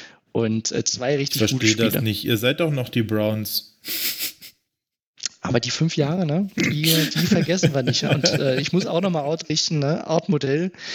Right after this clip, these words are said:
Speaker 1: der sollte sich auch in Cleveland nicht nochmal blicken lassen.
Speaker 2: Äh, warte, wird er nicht.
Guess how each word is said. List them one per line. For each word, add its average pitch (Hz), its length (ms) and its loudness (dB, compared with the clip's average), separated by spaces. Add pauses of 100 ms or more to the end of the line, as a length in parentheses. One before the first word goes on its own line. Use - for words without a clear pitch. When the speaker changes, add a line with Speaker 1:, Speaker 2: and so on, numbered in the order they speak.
(460)
Speaker 1:
der 135 120 2
sollte 165 200 0
sich 165 160 0
auch 143 100 0
in 151 60 -2
Cleveland 131 400 -2
nicht 117 160 -2
nochmal - 220 -2
blicken - 280 -4
lassen. - 300 -2 (840)
Speaker 2:
Äh, 107 260 -4
warte, 110 480 0
wird 113 300 0
er 104 60 2
nicht. 90 280 -6